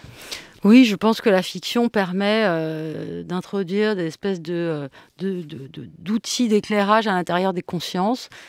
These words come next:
d'imaginer des scènes qui ne se produiront jamais mais qui sont révélatrices. Et quand j'ai, euh, écrit et, et imaginé cette, euh, tribune,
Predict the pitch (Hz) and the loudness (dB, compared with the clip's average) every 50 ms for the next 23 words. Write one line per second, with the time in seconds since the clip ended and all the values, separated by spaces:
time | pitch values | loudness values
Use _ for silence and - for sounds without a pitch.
0 | - _ - 165 196 196 202 202 175 180 202 202 202 175 170 - - 202 196 196 | -20 _ -4 -2 0 2 2 0 0 0 0 0 0 0 -2 -4 -2 -2 -2 -2
1 | - - 190 165 - - 185 - - 208 196 170 190 208 190 208 202 170 165 196 | -2 -4 -6 -4 -4 -6 -10 -6 -4 -4 -4 -2 -4 -4 -4 -4 -6 -2 0 0
2 | 196 190 190 196 196 185 175 - - - - - 190 175 175 180 170 170 156 156 | 0 0 -2 -4 -4 -4 -6 -8 -12 -18 -10 -8 -6 -6 -4 -4 -4 -4 -4 -6
3 | - - - 220 226 240 - _ - - - - - - - _ _ 185 - - | -10 -8 -8 -8 -8 -8 -10 _ -20 -20 -20 -20 -20 -20 -20 _ _ -16 -12 -8
4 | - 196 202 190 170 180 190 180 180 165 139 143 - _ - - - - - _ | -6 -4 -4 -4 -4 -4 -4 -4 -6 -6 -8 -10 -12 _ -20 -20 -20 -20 -20 _
5 | _ _ - 185 - - - - 214 214 202 175 147 - - 185 165 151 156 - | _ _ -8 -8 -8 -8 -10 -6 -4 -2 -2 -4 -4 -6 -8 -8 -8 -8 -10 -10
6 | - - 95 - 85 202 196 196 190 190 175 175 190 190 190 202 196 - 185 165 | -10 -10 -12 -8 -4 -2 0 0 0 0 0 0 2 2 2 0 0 -4 -8 -8
7 | _ - 165 160 156 - - - 190 180 160 190 226 254 269 233 170 | _ -8 -6 -6 -6 -8 -8 -6 -6 -4 0 2 2 4 4 2 0